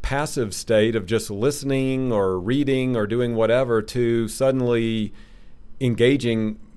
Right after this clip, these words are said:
myself, you know, in thought and not just a to-do list, but new ideas were coming into my mind just because I got away from the device for a little while. What,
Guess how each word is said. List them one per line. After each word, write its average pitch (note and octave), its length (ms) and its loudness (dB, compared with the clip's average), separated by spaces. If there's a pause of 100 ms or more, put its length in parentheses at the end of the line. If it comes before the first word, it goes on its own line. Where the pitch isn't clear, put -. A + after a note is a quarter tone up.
(300)
myself, C3+ 600 2
you B2 80 0
know, A2+ 120 4
in G#2 140 2
thought C#3 480 2
and G2+ 220 -2 (440)
not C3 220 2
just C#3+ 220 -2
a A2 80 0
to-do B2 320 0
list, A2 340 0
but A2+ 220 -2 (260)
new C#3+ 300 4
ideas B2+ 520 2
were G#2 120 -4
coming A2 320 -2
into G#2+ 180 0
my G2+ 160 -2
mind G#2 380 0
just B2+ 200 -4
because A2+ 300 -4
I G#2+ 80 -2
got A2+ 220 0
away A2 200 0
from G#2+ 220 -4
the F#2+ 80 -4
device G2+ 500 -2
for G#2 180 -4
a F#2+ 60 0
little F#2+ 280 -2
while. F#2+ 360 -2
What, A#2+ 360 0